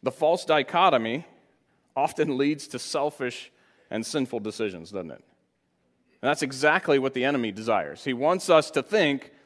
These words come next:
there's only one choice, I might as well do this, and then when you start acting that way, like, if you believe that temptation is sin,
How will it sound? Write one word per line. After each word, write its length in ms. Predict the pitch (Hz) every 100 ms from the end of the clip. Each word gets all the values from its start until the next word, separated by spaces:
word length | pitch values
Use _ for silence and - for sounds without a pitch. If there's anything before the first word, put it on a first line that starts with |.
| -
there's 180 | 151
only 240 | 165 165 170
one 260 | 151 165
choice, 540 | 165 160 147 143 - - _ _ _ -
I 80 |
might 140 | 113 147
as 120 | 156
well 100 | 160
do 180 | 151 151
this, 340 | 139 135 139
and 140 | - 135
then 260 | 135 123
when 200 | 147 185
you 180 | 196 196
start 360 | - 190 175 -
acting 400 | 170 180 170 147
that 200 | 123 90
way, 340 | 101 95 127 - _ _ - -
like, 120 | 123
if 140 | 180
you 120 | 190 202
believe 480 | 165 160 226 220
that 160 | 160 -
temptation 720 | - 180 - 202 208 - 160
is 260 | - 202 180
sin, 520 | - 208 147 131 175